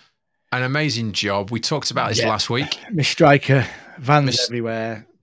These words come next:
Speaker 2: you know, nice billboards, mobile billboards everywhere. Good girl.
Speaker 1: Everywhere. So, uh, we talked about this last,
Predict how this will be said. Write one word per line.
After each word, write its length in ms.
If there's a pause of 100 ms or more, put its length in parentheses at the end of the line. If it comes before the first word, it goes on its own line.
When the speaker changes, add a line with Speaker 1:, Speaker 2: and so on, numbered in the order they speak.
(100)
Speaker 2:
you 160
know, 160
nice 260
billboards, 640
mobile 320
billboards 460 (260)
everywhere. 840 (400)
Good 180
girl. 280 (760)
Speaker 1:
Everywhere. 800
So, 580
uh, 220
we 80
talked 260
about 160
this 160
last, 400